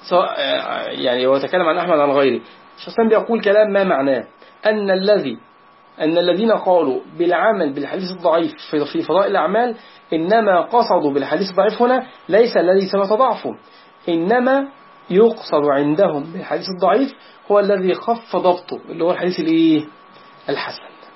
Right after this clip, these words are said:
يبقى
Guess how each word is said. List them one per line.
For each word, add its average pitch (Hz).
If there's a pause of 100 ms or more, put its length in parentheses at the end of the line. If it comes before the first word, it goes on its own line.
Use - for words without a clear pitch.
(4000)
يبقى 143